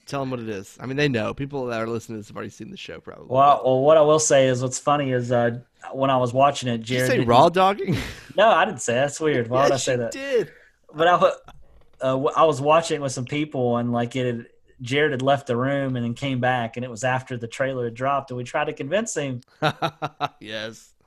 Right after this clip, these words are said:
Speaker 2: We said, "They just showed Fable," and he's like, "No, they didn't." And,
Speaker 1: Oh
Speaker 2: like,
Speaker 1: my
Speaker 2: for
Speaker 1: God.
Speaker 2: two hours, he was like, "No, they didn't. You're lying." And
Speaker 1: <laughs>
Speaker 2: then
Speaker 1: Just search on your
Speaker 2: we went
Speaker 1: phone,
Speaker 2: to finally,
Speaker 1: Jared.
Speaker 2: we finally went to l-, lunch, and I showed him the trailer,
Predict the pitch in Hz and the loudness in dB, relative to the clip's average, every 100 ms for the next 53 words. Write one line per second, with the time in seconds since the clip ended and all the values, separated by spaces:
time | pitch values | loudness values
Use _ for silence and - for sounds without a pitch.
0 | _ 131 139 - 156 143 127 _ 117 135 | _ -8 -8 2 2 2 -2 _ -4 -4
1 | 165 160 - 196 190 240 262 196 156 131 | -2 -4 0 0 0 0 0 2 0 0
2 | 131 135 110 123 135 110 95 90 95 _ | -6 -6 -4 0 0 0 -6 -14 -16 _
3 | _ _ 139 151 139 139 147 - 175 165 | _ _ -10 -10 -10 -4 -6 -4 -6 -2
4 | 233 220 226 160 127 139 139 135 131 151 | 2 4 4 4 0 -4 -6 -4 -4 -2
5 | 151 123 107 107 113 120 127 139 110 101 | -2 -4 -8 -10 -8 -4 -2 -2 -4 -8
6 | 113 - 123 - 403 254 - - 208 302 | -8 -8 -8 -8 -6 -6 -4 -4 -4 -4
7 | 208 156 185 233 277 - 214 226 226 202 | -6 0 2 2 2 2 4 4 2 -2
8 | 196 175 208 220 226 214 208 180 165 170 | -2 0 2 2 0 -2 -4 -6 -6 -10
9 | 165 170 208 160 - 151 139 131 175 170 | -2 2 2 -2 -10 -8 -6 -4 -4 -4
10 | 165 143 131 180 214 151 131 131 | -6 -10 -2 -2 0 0 -2 -4